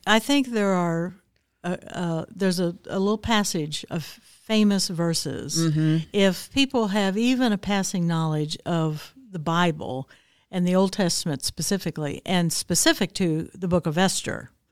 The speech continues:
Speaker 2: Yeah.
Speaker 1: um, there's this little conversation when Mordecai goes to Esther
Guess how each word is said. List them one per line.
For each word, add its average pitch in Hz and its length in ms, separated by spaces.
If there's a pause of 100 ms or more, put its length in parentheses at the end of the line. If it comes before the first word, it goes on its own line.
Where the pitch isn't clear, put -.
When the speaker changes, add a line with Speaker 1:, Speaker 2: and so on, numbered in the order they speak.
(200)
Speaker 2:
Yeah. 123 260 (180)
Speaker 1:
um, 160 420
there's 208 280
this 233 180
little 240 140
conversation 233 1000
when 165 400
Mordecai 180 640
goes 180 400
to - 200
Esther - 600